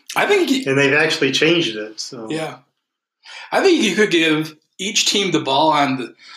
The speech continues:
Speaker 1: their own thirty.
Speaker 2: I think go with the college rule.
Speaker 1: Yeah. Like, do it like college. I mean, you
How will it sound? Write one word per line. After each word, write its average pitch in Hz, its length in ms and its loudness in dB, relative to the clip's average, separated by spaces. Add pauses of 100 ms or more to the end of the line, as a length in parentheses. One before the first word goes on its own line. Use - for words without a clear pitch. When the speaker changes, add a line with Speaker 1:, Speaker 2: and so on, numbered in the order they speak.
(280)
Speaker 1:
their 139 160 0
own 151 180 0
thirty. 151 540 0 (500)
Speaker 2:
I 131 60 -18
think 165 200 -12
go 147 160 -4
with 143 100 -10
the 131 60 -16
college 151 420 -12
rule. 117 360 -12
Speaker 1:
Yeah. 110 360 -2 (460)
Like, 175 220 2
do 185 100 6
it 196 60 6
like 190 160 2
college. 151 400 -2
I 175 80 -2
mean, 170 80 -4
you 190 60 -8